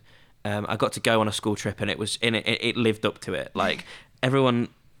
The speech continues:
Speaker 1: my, uh, the teacher that took us, he was like, "It's like you're going, it's like, it feels like going home," which I know is weird to say 'cause we're going on holiday, essentially, but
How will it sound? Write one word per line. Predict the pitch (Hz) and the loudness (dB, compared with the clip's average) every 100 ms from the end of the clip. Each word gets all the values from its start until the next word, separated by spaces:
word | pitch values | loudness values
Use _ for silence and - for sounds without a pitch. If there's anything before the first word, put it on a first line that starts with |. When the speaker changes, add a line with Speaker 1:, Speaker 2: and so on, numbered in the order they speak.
| - - - _ _ | -20 -20 -20 _ _
Speaker 1:
my, | 139 135 135 131 | 0 4 6 4
uh, | 127 | 4
the | 127 | 0
teacher | - 147 - | -2 -2 0
that | 131 | -2
took | - 135 | -2 -2
us, | 127 | -2
he | 123 | 0
was | 113 | 0
like, | 110 117 | 0 0
"It's | - 120 | -2 0
like | 135 135 - | 2 2 2
you're | 120 | 0
going, | 110 113 110 107 - - - | 4 2 2 -2 -6 -20 -10
it's | - 131 | -6 2
like, | 147 151 | 2 2
it | - 139 | 0 0
feels | 185 185 | 4 4
like | 175 | 4
going | 135 147 131 | 4 4 6
home," | 139 117 95 107 - | 4 4 0 -8 -8
which | 123 139 | -4 2
I | |
know | 147 | 4
is | 151 | 4
weird | 147 143 | 4 4
to | |
say | 131 135 | 2 0
'cause | 123 | 2
we're | 123 | 2
going | 123 117 | 2 2
on | 110 | 2
holiday, | 131 123 104 98 | 2 2 2 -2
essentially, | 98 101 - 101 98 - - - | -4 -6 -4 -2 -4 -6 -20 0
but | 113 110 | 2 2